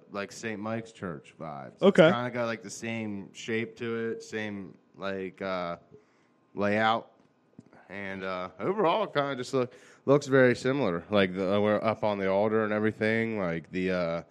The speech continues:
Speaker 1: podium where people talk is off to the left there, like in Saint Mike's, and the only di-, the only different thing was, uh, the priest sat over by the podium in-, instead of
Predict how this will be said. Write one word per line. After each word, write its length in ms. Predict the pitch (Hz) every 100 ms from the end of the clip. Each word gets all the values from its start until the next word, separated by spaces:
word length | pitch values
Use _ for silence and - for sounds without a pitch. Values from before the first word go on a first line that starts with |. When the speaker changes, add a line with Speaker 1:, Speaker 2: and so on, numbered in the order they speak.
| - - -
Speaker 1:
podium 500 | - 104 104 110 110
where 100 | 104
people 340 | 95 113 98 101
talk 480 | - 92 101 113 113
is 140 | 98
off 240 | 98 101
to 100 | -
the 80 | 104
left 400 | 101 92 98 -
there, 260 | 101 104 104
like 260 | 104 104
in 80 | 110
Saint 340 | - 104 107 80
Mike's, 640 | 95 104 107 107 101 -
and 260 | 87 85 87 _ _ _ _ _ _ _ _ -
the 100 | 113
only 180 | 120 110
di-, 300 | 90 107 87
the 200 | 98 95
only 280 | 127 139 101
different 320 | 92 123 92 87
thing 220 | 95 92
was, 320 | 92 92 90
uh, 400 | 90 90 87 87 85 _ _ _ _ _ _ _ -
the 60 |
priest 440 | - 117 117 107 -
sat 320 | 90 87 - -
over 220 | 95 87
by 160 | 90 85
the 80 | 82
podium 520 | 104 101 92 90 82
in-, 360 | 78 92 98 104
instead 420 | 104 - 107 95
of 160 | 90